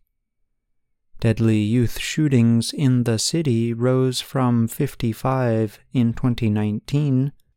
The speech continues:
to eighty-seven in twenty twenty, and non-deadly shootings increased seventy-two percent over a four-year average of earlier years.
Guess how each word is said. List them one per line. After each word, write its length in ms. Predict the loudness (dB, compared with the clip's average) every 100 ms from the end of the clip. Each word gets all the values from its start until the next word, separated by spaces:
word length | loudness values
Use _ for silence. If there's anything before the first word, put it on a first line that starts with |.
| _ -4
to 340 | -2 0 0
eighty-seven 920 | 0 2 0 0 -2 0 0 -2 -2 0
in 280 | 0 0 0
twenty 380 | 0 2 0
twenty, 640 | -2 0 0 -2 -4 -4 -10 _ _ _ _ _ -4
and 260 | -4 -2
non-deadly 800 | -2 0 2 0 0 0 0 0
shootings 680 | -2 -4 0 2 4 2 0
increased 720 | -2 0 0 -2 -2 -4 -8 -12 -10
seventy-two 920 | -4 -2 0 0 0 -4 -4 -4 -4
percent 720 | -2 -4 -2 0 0 0 -4 -16 _ _
over 380 | -6 -2 0 0
a 180 | 0 -2
four-year 720 | 0 0 2 2 2 2 2 0
average 760 | -4 -2 -2 0 -2 -6 -10 -6
of 200 | -4 -2
earlier 560 | 0 0 0 0 0 -2
years. 760 | 0 0 0 -2 -4 -6 -8